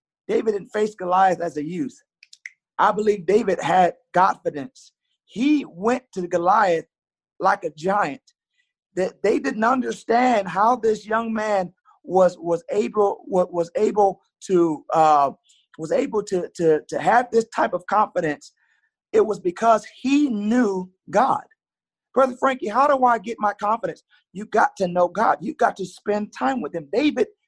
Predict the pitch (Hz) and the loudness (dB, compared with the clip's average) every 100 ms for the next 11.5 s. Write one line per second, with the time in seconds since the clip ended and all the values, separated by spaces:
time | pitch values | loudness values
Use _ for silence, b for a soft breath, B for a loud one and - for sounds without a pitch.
0 | _ - - 247 233 - - _ _ _ | _ -20 -4 0 0 -2 -20 _ _ _
1 | - 214 180 165 147 143 - 151 - 160 | -2 2 4 2 -2 -8 -12 -12 -6 -2
2 | 151 107 _ _ _ - 190 240 - 190 | 0 -2 _ _ _ 0 2 2 -4 -2
3 | 180 170 175 196 165 - 165 - - 240 | -2 -2 -4 -6 -6 -8 -8 -10 -6 -4
4 | 277 208 - 196 196 - 151 143 135 139 | -2 -6 -6 -6 -6 -6 -12 -6 -4 -4
5 | B B - 226 269 262 240 233 220 190 | B B 0 4 6 4 2 -2 -8 -8
6 | 180 233 - 233 220 190 b - 233 220 | -14 -14 -12 -10 -10 -12 b -2 0 0
7 | 196 196 190 - 185 180 - _ 180 175 | -2 -4 -6 -6 -6 -6 -10 _ -4 -4
8 | - _ _ - 208 226 190 185 160 165 | -6 _ _ 0 0 0 -6 -8 -6 -4
9 | 147 131 135 151 170 160 170 165 156 143 | -4 -6 -8 -8 -2 0 0 -6 -10 -8
10 | 160 151 135 _ 147 139 135 135 139 - | -6 -6 -10 _ -10 -6 -6 -6 -10 -6
11 | - 294 233 226 | -2 2 2 2